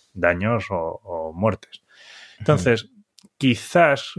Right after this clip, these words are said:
Speaker 1: eh, se acople la Dragon con este sistema de rendezvous y captura suave y entonces lo que haría era que la nave le daría un empujón, subiría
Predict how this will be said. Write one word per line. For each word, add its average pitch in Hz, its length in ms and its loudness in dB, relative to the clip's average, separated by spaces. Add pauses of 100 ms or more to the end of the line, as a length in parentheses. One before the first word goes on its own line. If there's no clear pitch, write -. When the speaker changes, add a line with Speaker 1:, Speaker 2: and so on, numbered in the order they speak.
(160)
Speaker 1:
eh, 107 80 -6
se - 140 -8
acople 117 640 2
la 98 360 0
Dragon 98 300 0
con 95 160 -2
este 110 160 -4
sistema 98 480 -2
de 87 60 0
rendezvous 87 400 -4
y - 20 -10
captura 95 380 -4
suave 120 520 0
y 113 180 -2
entonces 98 440 -6
lo 98 100 -2
que 98 100 -2
haría 101 240 2
era 104 140 2
que 90 120 -6
la 82 140 -6
nave 104 340 0 (260)
le 92 140 -2
daría 87 260 -4
un 90 60 -4
empujón, 135 560 0
subiría 92 760 0